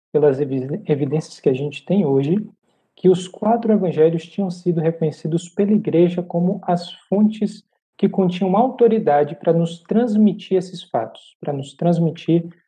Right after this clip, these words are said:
a respeito da vida e dos atos de Jesus. Algumas pessoas tentaram harmonizar esses evangelhos numa única narrativa.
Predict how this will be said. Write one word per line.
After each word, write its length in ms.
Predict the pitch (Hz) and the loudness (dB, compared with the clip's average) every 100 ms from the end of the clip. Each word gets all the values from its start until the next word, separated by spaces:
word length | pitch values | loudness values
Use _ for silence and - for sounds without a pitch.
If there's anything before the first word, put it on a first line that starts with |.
| _ | _
a 60 | 143 | -2
respeito 500 | 143 - 156 151 - | -2 0 -2 -2 -2
da 140 | 147 | -2
vida 520 | - 175 175 202 196 - _ _ - | 0 -2 0 -2 -2 -14 _ _ -8
e 20 | |
dos 220 | 160 147 | -6 0
atos 380 | 165 165 165 143 | 0 0 -4 -12
de 120 | 139 | -8
Jesus. 540 | 143 135 - - - 185 | -4 -4 -4 -14 -6 -6
Algumas 300 | 185 247 - | -2 -4 0
pessoas 340 | 202 226 208 | 0 0 -2
tentaram 680 | - 185 - 175 185 156 143 | 0 0 0 0 2 0 -4
harmonizar 760 | 143 151 165 151 127 139 135 - | -6 -4 -2 -2 0 2 2 0
esses 280 | - 143 | -8 -2
evangelhos 680 | 147 147 127 156 170 139 - | 0 0 0 2 2 -2 -6
numa 280 | 175 208 196 | 0 2 2
única 560 | 180 233 233 220 214 185 | 2 0 0 -4 -4 -4
narrativa. 760 | 185 170 165 - 135 120 - | -4 -6 -8 -4 -4 -4 -8